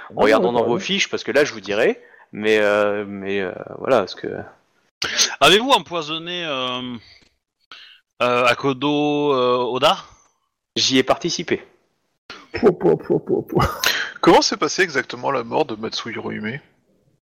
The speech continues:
Speaker 1: Oh, euh, oh, tout simplement, nous avons réduit, euh, à néant ses, ses troupes grâce à Otomo Yokas qui a pu lancer de grandes rumeurs sur la velléité, euh, de Matsuhiro Hime à vouloir devenir impératrice,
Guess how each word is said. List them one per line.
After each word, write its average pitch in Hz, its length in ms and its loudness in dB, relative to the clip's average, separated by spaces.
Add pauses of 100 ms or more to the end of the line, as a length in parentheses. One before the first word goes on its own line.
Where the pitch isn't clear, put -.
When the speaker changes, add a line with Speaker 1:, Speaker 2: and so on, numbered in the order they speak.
(180)
Speaker 1:
Oh, 196 260 6 (380)
euh, 113 680 0 (640)
oh, 160 200 2
tout - 140 -10
simplement, 131 600 2
nous 113 260 -2
avons 117 240 2
réduit, 123 640 -2
euh, 104 180 4 (340)
à 117 120 4
néant 120 340 2
ses, 107 680 2
ses 110 180 -4
troupes 214 280 0
grâce 113 360 0
à 101 400 2 (300)
Otomo 123 340 2
Yokas 123 460 2
qui - 140 -2
a 104 100 2
pu 110 420 -6
lancer 110 400 0
de 117 140 -2
grandes 131 240 2
rumeurs 123 460 2
sur 113 400 -4
la 104 140 4
velléité, 107 720 2 (380)
euh, 101 500 4
de 110 260 2
Matsuhiro 104 500 0
Hime 110 180 2
à 117 120 6
vouloir 101 260 0
devenir 101 280 -2
impératrice, 107 640 -2